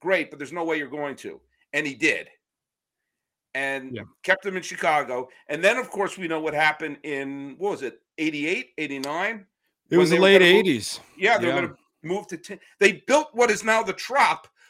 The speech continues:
Speaker 1: for the White Sox.
Speaker 2: I mean, they were selling merchandise, Florida White Sox. They'd already
Speaker 1: Mm-hmm.
Speaker 2: been printed. Um,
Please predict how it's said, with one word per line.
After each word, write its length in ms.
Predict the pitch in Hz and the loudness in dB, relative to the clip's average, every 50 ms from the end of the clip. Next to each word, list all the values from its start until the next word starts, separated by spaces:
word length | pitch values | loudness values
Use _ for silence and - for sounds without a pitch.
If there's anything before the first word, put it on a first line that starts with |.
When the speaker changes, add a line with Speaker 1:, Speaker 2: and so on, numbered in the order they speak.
| _ | _
Speaker 1:
for 500 | - - - - - 381 403 427 427 415 | -20 -18 -12 -4 0 4 6 8 8 8
the 140 | 403 403 403 | 6 4 2
White 320 | 359 381 381 392 403 349 - | 2 4 4 4 4 2 0
Sox. 440 | - - 339 311 269 226 180 147 - | -4 2 4 4 4 4 4 0 0
Speaker 2:
I 40 | 139 | 0
mean, 120 | 147 151 | 4 6
they 100 | 175 214 | 6 6
were 140 | 233 220 - | 6 4 2
selling 460 | - - - 175 180 180 185 156 135 | 2 2 2 2 4 4 2 2 0
merchandise, 680 | 127 123 127 160 160 - 180 165 117 92 90 90 - - | 0 0 0 0 0 0 -2 -2 -2 -4 -6 -8 -12 -14
Florida 340 | - 123 123 131 135 127 | -8 -2 0 0 2 2
White 300 | 120 107 113 120 131 123 | 2 2 2 0 0 -2
Sox. 400 | - - 113 92 76 64 - - | -6 -6 -6 -6 -8 -10 -14 -12
They'd 160 | - 117 110 117 | -8 -6 -2 -2
already 280 | 120 113 120 120 - 127 | 0 0 0 -2 -2 -2
Speaker 1:
Mm-hmm. 60 | 104 | -4
Speaker 2:
been 160 | 120 113 101 | -6 -8 -6
printed. 680 | - - 135 135 135 - - 90 85 82 71 - - 95 | -6 -4 -2 -2 -4 -4 -8 -14 -14 -14 -18 -16 -10 -8
Um, 500 | 101 101 101 101 98 98 98 95 95 | -6 -6 -6 -6 -8 -8 -12 -14 -16